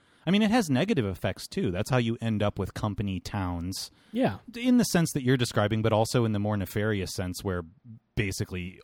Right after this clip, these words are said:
Speaker 1: all of bureaucracy is privatized, and
Speaker 2: Yeah.
Speaker 1: now you're talking about script or whatever.
Speaker 2: Mm-hmm.
Speaker 1: But yeah, sure. I mean, that's how things have to be organized,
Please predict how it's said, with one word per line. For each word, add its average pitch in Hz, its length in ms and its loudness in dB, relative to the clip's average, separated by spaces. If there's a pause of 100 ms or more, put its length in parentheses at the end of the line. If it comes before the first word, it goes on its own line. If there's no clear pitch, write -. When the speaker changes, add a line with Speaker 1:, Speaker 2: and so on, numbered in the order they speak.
Speaker 1:
all 101 380 4
of 90 160 -6
bureaucracy 82 680 -6
is 78 100 -12
privatized, 80 640 -10
and 139 100 -8
Speaker 2:
Yeah. 104 100 -2
Speaker 1:
now 85 60 -6
you're 78 100 -10
talking 85 340 -8
about 73 180 -14
script - 540 -12
or 76 80 -18
whatever. 76 440 -20
Speaker 2:
Mm-hmm. 110 260 -14 (680)
Speaker 1:
But 175 140 -2
yeah, 214 180 2
sure. 165 460 -2
I 123 40 2
mean, 139 140 4
that's 139 220 2
how 151 100 0
things 143 280 0
have 113 180 -2
to 127 80 -4
be 113 240 -2
organized, 107 880 -2